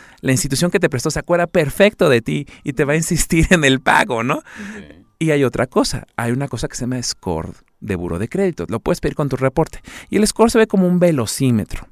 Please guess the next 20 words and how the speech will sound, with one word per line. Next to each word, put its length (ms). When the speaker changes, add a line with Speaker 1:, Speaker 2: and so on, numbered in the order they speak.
Speaker 1:
¿sale? 380
Y 140
empieza 320
en 60
cuatrocientos, 880
eh, 540
cincuenta 480
puntos 340
y 40
se, 180
perdón, 260
cuatrocientos 380
puntos 340
y 60
se 100
va 100
hasta 180
ochocientos 640
cincuenta 480
puntos. 440